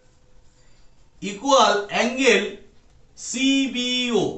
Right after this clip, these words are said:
কিন্তু এরা কেমন কোণ? কিন্তু এরা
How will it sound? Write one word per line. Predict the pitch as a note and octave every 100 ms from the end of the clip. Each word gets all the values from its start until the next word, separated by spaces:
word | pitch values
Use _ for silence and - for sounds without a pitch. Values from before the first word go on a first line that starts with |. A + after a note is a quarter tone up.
| - - - - - _ - - _ _ - - - B2+ - - - - - _ _ - - _ _ - - -
কিন্তু | B3+ C4+ E4 E4
এরা | E4+ -
কেমন | C4+ C#4+ F4 -
কোণ? | D4 G3 - - - - - _ - - - _
কিন্তু | F#3+ A3 A3 - C4 A3+
এরা | G#3 G3